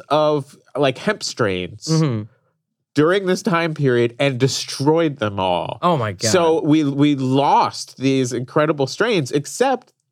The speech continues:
Speaker 1: that they're right, right out in the field for the plucking. Um, and the
Speaker 2: Yeah.
Speaker 1: D E A in the nineties and into the two thousands, every year they'd put out press releases and say,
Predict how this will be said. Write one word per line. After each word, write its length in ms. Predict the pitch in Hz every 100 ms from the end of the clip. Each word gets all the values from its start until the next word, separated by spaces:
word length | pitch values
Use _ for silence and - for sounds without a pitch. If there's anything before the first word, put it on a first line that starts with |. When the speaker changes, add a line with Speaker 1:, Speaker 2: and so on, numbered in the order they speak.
| _
Speaker 1:
that 160 | - 214
they're 120 | 220 214
right, 280 | 214 226
right 220 | 180 214 226
out 220 | 220 220
in 80 | 208
the 80 |
field 400 | 208 226 254 240
for 160 | - 196
the 80 | 185
plucking. 560 | - 262 302 101 87 -
Um, 180 | 147 151
and 380 | 135 151 170 160
the 40 |
Speaker 2:
Yeah. 60 | -
Speaker 1:
D 380 | 208 254 233 240
E 40 |
A 260 | 214 240 226
in 180 | 170 175
the 80 | 175
nineties 880 | 170 180 214 214 196 175 165 147 - - -
and 120 | 160
into 200 | 185 180 196
the 80 |
two 180 | 175 190
thousands, 500 | 180 170 185 175 156
every 180 | 156 160
year 160 | 180 175
they'd 200 | 160 147
put 140 | 170 165
out 280 | 170 - -
press 260 | 175 202
releases 400 | 170 143 127 127
and 100 | 117
say, 360 | 117 147 131 120